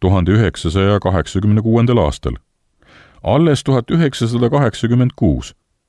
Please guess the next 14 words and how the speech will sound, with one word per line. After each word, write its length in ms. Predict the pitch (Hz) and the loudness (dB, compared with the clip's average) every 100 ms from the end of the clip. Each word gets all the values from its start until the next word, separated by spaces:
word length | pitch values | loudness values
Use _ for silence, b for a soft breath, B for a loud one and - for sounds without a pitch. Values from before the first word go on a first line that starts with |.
| _ _ _ _ b b b b b | _ _ _ _ b b b b b
Või 220 | 80 85 | 0 2
oli 160 | 87 90 | 4 2
see 200 | 76 80 | 2 2
juba 300 | 76 76 80 107 | 2 0 0 2
ammune 320 | 151 117 80 69 | 2 4 2 0
aeg? 220 | 64 - _ _ _ _ _ _ _ _ _ b b b b b b _ | -2 -10 _ _ _ _ _ _ _ _ _ b b b b b b _
Nõnda 280 | 87 135 160 147 | 0 0 2 0
ma 120 | 139 | 0
siis, 400 | - 135 127 - | 2 2 2 2
äh, 320 | 101 101 95 110 | 2 2 2 2
mõtlesin, 560 | 131 - 71 80 73 - _ _ _ _ - | 0 -2 0 2 0 -2 _ _ _ _ -2
trükkides 600 | 95 - - 82 76 85 | -2 -2 -4 -2 0 0
vahel 320 | 87 85 78 | 2 2 0
sellele, 400 | 87 78 73 | 0 2 0